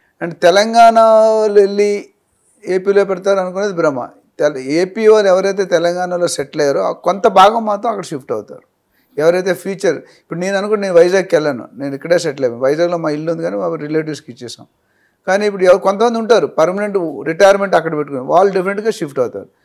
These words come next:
But ఆ పర్సెంటేజ్ చూసుకుంటే ఫైవ్ టెన్ పర్సెంటే తప్ప నైంటీ పర్సెంట్ లేదు. So ఏపీ, ఏపీలో పెట్టుకోవడానికి మెయిన్ నేను చెప్పేది అమరావతి చుట్టూ కూడా గ్రోత్ అవుతుంది.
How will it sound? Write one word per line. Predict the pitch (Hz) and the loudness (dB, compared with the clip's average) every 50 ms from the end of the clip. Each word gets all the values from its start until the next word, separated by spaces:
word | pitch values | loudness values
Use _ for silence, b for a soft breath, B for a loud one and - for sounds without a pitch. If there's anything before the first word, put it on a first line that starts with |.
| _ _ _ _ _ | _ _ _ _ _
But | - 156 | -2 -2
ఆ | 165 | -2
పర్సెంటేజ్ | 160 - 160 175 170 220 233 240 240 214 196 | 0 2 2 0 0 2 4 6 4 6 4
చూసుకుంటే | 220 208 180 208 214 202 214 233 | -2 -6 -6 -8 -8 -4 -2 -2
ఫైవ్ | 220 - - 185 185 196 190 | -2 -2 -2 -2 -2 0 -2
టెన్ | 214 202 185 | -4 -4 -2
పర్సెంటే | 202 190 160 185 208 202 202 | -2 -2 -2 -2 -4 -4 -2
తప్ప | 190 190 175 208 214 | -2 -2 -2 -2 -2
నైంటీ | 175 160 165 180 175 202 | -2 -2 -4 -4 -4 -6
పర్సెంట్ | 190 170 175 156 147 165 165 156 135 | -4 -4 -4 -4 -4 -8 -14 -12 -10
లేదు. | 117 104 98 92 - _ _ _ _ _ _ _ _ - 165 | -10 -10 -10 -12 -14 _ _ _ _ _ _ _ _ -10 -8
So | 156 | -6
ఏపీ, | 147 151 165 185 202 202 196 185 160 151 139 131 135 139 | -4 0 2 4 2 2 2 -2 -2 -2 -2 -2 -2 -2
ఏపీలో | 156 180 185 233 233 233 233 | -2 -2 -4 -4 -2 0 2
పెట్టుకోవడానికి | 220 202 208 190 196 190 202 196 202 196 208 208 247 254 269 - | 2 2 2 -2 0 0 0 0 0 -2 -4 -8 -10 -10 -10 -10
మెయిన్ | - 160 147 147 151 175 196 202 | -12 -12 -8 -6 -6 -4 -4 -6
నేను | 220 214 208 196 165 185 | -6 -8 -8 -8 -6 -6
చెప్పేది | 180 180 196 196 202 214 | -6 -2 -2 -2 0 2
అమరావతి | 190 170 165 180 196 214 220 214 214 196 202 196 196 - | 0 0 0 0 0 2 2 2 2 0 0 -4 -8 -8
చుట్టూ | 196 170 _ - 226 | -12 -10 _ -6 -6
కూడా | 190 185 190 170 - - - - _ - 165 151 | -2 -2 0 0 0 0 -2 -8 _ -16 -8 -4
గ్రోత్ | 160 175 180 180 180 | -2 -2 0 0 0
అవుతుంది. | 175 165 165 165 170 196 226 262 | 0 0 0 -2 -6 -6 -8 -10